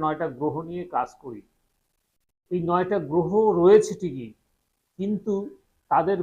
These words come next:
কোনো ইয়ে আমরা দেখতে পাই না, তাদের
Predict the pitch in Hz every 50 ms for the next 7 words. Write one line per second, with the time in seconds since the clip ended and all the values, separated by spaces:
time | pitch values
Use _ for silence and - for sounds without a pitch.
0 | 185 - 196 190 190 196 208 214 196 - - _ _ _ _ _ _ _ _ _
1 | _ _ - 185 196 196 190 170 165 165 170 165 143 127 156 147 - - - 156
2 | - - 151 131 120 113 107 - _ _ _ _ _ _ _ _ _ _ _ _
3 | _ _ _ _ _ _ _ _ _ _ _ _ _ _ _ _ _ _ _ _
4 | _ _ _ _ _ - 139 151 160 180